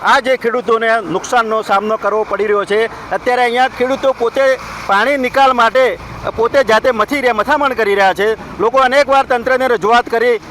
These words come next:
પણ એમનું કોઈ સાંભળવામાં નથી આવતું. અત્યારે ખેડૂતો જાતે મહેનત કરીને અત્યારે અંદર જે ઘરની અંદર બી પાણી ભરાઈ ગયું છે ને અહીંયા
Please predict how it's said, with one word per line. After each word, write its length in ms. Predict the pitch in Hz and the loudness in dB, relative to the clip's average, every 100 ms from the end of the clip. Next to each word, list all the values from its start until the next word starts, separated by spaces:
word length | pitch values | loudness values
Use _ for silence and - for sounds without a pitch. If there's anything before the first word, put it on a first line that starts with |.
| - | -8
પણ 120 | 240 | -4
એમનું 200 | 247 247 | -2 -2
કોઈ 220 | 247 277 294 | 2 2 2
સાંભળવામાં 580 | 247 240 247 240 240 | 0 2 4 4 2
નથી 220 | 220 214 240 | 0 0 2
આવતું. 340 | 226 - 233 | 2 2 -2
અત્યારે 320 | 220 233 240 | 0 0 -2
ખેડૂતો 560 | 226 220 240 240 233 220 - - - | 0 -4 -2 2 2 2 -6 -14 0
જાતે 300 | 208 247 277 | 2 4 2
મહેનત 400 | 247 226 254 - | 2 0 0 0
કરીને 320 | 240 247 240 | -2 0 0
અત્યારે 360 | 233 233 240 233 | 0 0 -2 -2
અંદર 340 | 226 240 233 - - - - | 0 -2 -2 -8 -16 -10 0
જે 140 | 240 | 2
ઘરની 320 | - 185 226 | 2 0 0
અંદર 180 | 240 247 | 0 0
બી 120 | 226 | 0
પાણી 280 | 254 202 233 | 0 0 0
ભરાઈ 320 | 196 202 226 | 0 2 2
ગયું 220 | 214 233 | 2 0
છે 120 | 226 240 | 0 -2
ને 80 | |
અહીંયા 340 | 233 240 240 | -2 0 2